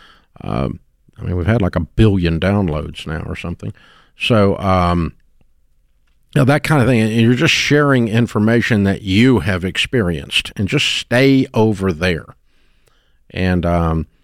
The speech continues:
so, uh, and my pastor used to say, "A man with an experience is not at the mercy of a man with an opinion."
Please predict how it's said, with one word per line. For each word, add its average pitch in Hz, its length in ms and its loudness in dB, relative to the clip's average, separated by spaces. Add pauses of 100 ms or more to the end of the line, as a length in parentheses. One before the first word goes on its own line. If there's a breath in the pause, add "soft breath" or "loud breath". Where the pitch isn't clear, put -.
(220)
so, 87 440 -2
uh, 85 320 -4
and 95 120 0
my 104 120 2
pastor 120 400 0
used 104 160 -2
to - 40 -8
say, 107 140 0
"A 101 60 2
man 107 240 4
with 104 80 0
an 98 80 0
experience 104 560 0
is 95 100 -2
not 104 140 2
at 98 60 -2
the 92 60 -6
mercy 101 300 0
of 85 80 -2
a 90 60 -2
man 92 200 0
with 85 120 -2
an 82 80 0
opinion." 87 440 -4